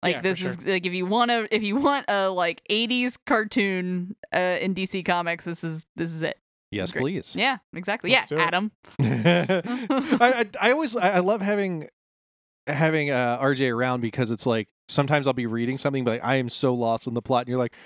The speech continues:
Speaker 3: "What, you didn't read that thing from the mid eighties?" It's like, "No, I didn't. 'Cause
Speaker 1: <laughs>
Speaker 3: I couldn't read yet."
Speaker 1: Yeah, you,
Speaker 3: So
Speaker 1: you didn't, you didn't read X-Men Fantastic Four from the eighties, which
Speaker 3: Yeah.
Speaker 1: is crucial to read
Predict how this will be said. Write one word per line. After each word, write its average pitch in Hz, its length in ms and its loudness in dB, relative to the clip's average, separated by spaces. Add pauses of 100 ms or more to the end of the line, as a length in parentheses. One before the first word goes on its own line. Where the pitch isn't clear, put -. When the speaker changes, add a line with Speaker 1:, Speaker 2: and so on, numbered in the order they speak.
(120)
Speaker 3:
"What, 175 220 6
you 160 120 0
didn't 170 240 0
read 156 300 0
that 151 260 4 (160)
thing 151 380 2
from 143 380 -2
the 139 100 6 (100)
mid 127 420 2
eighties?" 147 440 0
It's 139 120 -6
like, 123 160 0
"No, 131 240 4
I 110 100 -2
didn't. 117 360 -6
'Cause - 240 0
Speaker 1:
<laughs> 247 800 -2
Speaker 3:
I 135 120 4
couldn't 151 340 0
read 131 280 -2
yet." 104 240 -4 (100)
Speaker 1:
Yeah, 240 100 4
you, 202 100 2
Speaker 3:
So 117 180 2
Speaker 1:
you - 60 0
didn't, 269 200 0 (120)
you 262 80 2
didn't 277 200 4
read 277 180 4
X-Men 247 320 2
Fantastic 240 420 0
Four 226 220 2
from 226 220 0
the 214 140 -2
eighties, 220 280 0
which 208 60 4
Speaker 3:
Yeah. 233 180 4
Speaker 1:
is 220 100 -2
crucial 247 360 2
to 233 120 -2
read 214 340 -2